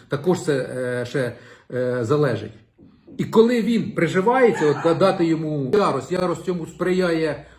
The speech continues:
дуже, тому що це, е, залежить від специфічної, е, мікробіоти і, е, специфічних грибів. Коротше, без деталей.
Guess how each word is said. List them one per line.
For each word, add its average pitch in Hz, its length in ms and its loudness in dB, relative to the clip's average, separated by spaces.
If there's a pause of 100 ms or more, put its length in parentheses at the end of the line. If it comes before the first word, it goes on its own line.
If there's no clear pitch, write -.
дуже, 127 540 4 (340)
тому 151 180 -4
що 139 100 -8
це, 160 140 2
е, 131 760 0
залежить 143 480 0
від 127 260 -8
специфічної, 135 1000 -6
е, 123 320 -6 (260)
мікробіоти 170 840 2
і, 151 540 -2
е, 139 240 -2
специфічних 160 680 -6
грибів. 147 380 -2 (420)
Коротше, 220 280 0
без 185 160 2
деталей. 151 440 2